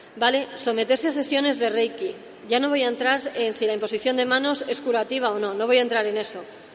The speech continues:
Yo simplemente os digo que relaja, planteároslo así, relaja,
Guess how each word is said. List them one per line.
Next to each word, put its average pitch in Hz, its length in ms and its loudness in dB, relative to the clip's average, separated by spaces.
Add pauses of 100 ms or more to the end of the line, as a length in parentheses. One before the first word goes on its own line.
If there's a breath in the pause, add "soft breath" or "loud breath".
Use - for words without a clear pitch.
(360 loud breath)
Yo 247 120 4
simplemente 262 420 2
os 226 80 2
digo 277 240 2
que 233 160 2
relaja, 208 400 0 (640)
planteároslo 220 500 2
así, 190 260 -6 (100)
relaja, 214 480 -2